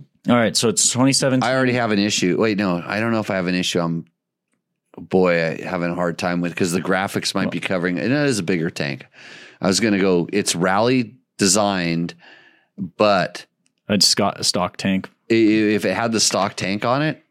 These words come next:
Speaker 2: I'm gonna have a problem because you can't do much of a rally with a stock tank. But go ahead.
Speaker 1: Right, so twenty seventeen F E five oh one. This is Paul Neff's old bike. Nomad rally tower with Baja design lights.
Speaker 2: Do you
Speaker 1: True
Speaker 2: know
Speaker 1: North
Speaker 2: how hammered that bike probably was?
Speaker 1: Probably pretty,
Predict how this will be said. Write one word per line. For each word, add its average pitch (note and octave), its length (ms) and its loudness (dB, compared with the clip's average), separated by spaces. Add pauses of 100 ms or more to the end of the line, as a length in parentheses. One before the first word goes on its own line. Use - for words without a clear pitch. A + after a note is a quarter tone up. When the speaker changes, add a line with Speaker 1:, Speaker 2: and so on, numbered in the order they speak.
Speaker 2:
I'm F#2 160 0
gonna F2+ 140 0
have F2+ 160 -4
a E2+ 60 -2
problem F2+ 360 0
because E2 340 -2
you E2+ 80 -4
can't E2+ 240 -4
do F2 120 0
much D#2+ 200 -2
of D#2+ 80 -4
a D#2 60 -2
rally D#2 320 0
with D2 140 -2
a - 40 -4
stock D2 300 -2
tank. C#2 240 -8
But E2+ 100 -4
go A#2 120 0
ahead. G2 180 -2
Speaker 1:
Right, - 160 -8
so A2 160 0
twenty C3+ 240 0
seventeen C#3 480 0
F A#2 240 0
E A#2 80 2
five A2 260 -2
oh G#2+ 120 0
one. G2 280 2
This F#2+ 160 2
is G2 120 0
Paul B2 320 2
Neff's A#2 380 2
old G2 220 0
bike. F2 320 -4 (800)
Nomad C3 500 4
rally A2+ 300 2
tower A2+ 260 0
with G2+ 160 -2
Baja G#2 300 0
design G2 360 2
lights. F#2+ 360 0
Speaker 2:
Do - 220 0
you C#3 80 8
Speaker 1:
True D#3 40 4
Speaker 2:
know G3 120 4
Speaker 1:
North B2+ 160 2
Speaker 2:
how A2 80 -2
hammered G#2+ 500 0
that C#3 180 0
bike C#3 240 -2
probably C#3+ 360 2
was? D#3 360 0 (1600)
Speaker 1:
Probably A2 240 4
pretty, G#2 400 -2